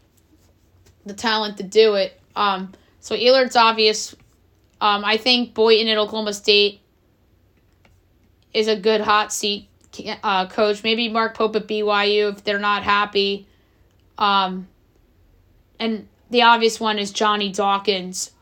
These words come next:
at U C F. He's been there a really long time now. Um, bounce back team in this conference. Um,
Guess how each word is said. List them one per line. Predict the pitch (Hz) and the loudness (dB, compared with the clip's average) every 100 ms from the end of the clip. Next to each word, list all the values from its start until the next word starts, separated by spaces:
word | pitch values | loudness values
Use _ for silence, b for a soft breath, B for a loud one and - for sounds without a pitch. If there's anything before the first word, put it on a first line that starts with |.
| _ _ | _ _
at | 208 196 | -6 -4
U | 202 | -6
C | 202 - 196 | -6 -2 -2
F. | 190 | -2
He's | 220 214 | -6 -6
been | 226 214 | -4 0
there | 208 196 | 0 0
a | 185 | -2
really | 185 196 208 208 | -4 -4 -2 0
long | 196 190 185 | 0 -2 -4
time | 190 190 185 185 | -2 0 -2 -6
now. | 170 165 160 165 _ _ _ _ _ _ _ _ _ _ | -8 -8 -10 -16 _ _ _ _ _ _ _ _ _ _
Um, | 220 214 208 196 190 - _ _ _ _ _ _ _ _ _ _ _ | 0 2 2 -4 -12 -20 _ _ _ _ _ _ _ _ _ _ _
bounce | 220 233 240 | 0 0 0
back | 254 240 240 | 2 2 0
team | - 254 247 247 233 _ _ _ _ _ _ _ _ _ | -4 0 0 0 -4 _ _ _ _ _ _ _ _ _
in | 233 226 | -6 -2
this | 226 - | -2 -4
conference. | - 233 240 233 233 226 208 - - _ - | 0 2 2 -2 -4 -4 -6 -10 -12 _ -4
Um, | 220 214 196 190 190 | 0 2 0 -4 -12